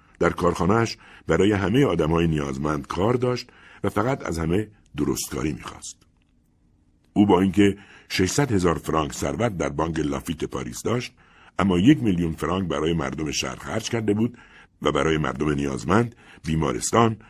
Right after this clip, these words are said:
نوانخانه و داروخانه راه انداخته بود. در سالهای هزار و هشتصد و نوزده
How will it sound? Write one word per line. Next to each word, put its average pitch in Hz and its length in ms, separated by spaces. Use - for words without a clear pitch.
نوانخانه 69 680
و 90 140
داروخانه 73 600
راه 62 180
انداخته - 340
بود. - 140
در 101 100
سالهای 135 420
هزار 131 200
و 131 40
هشتصد 117 320
و 127 60
نوزده 98 540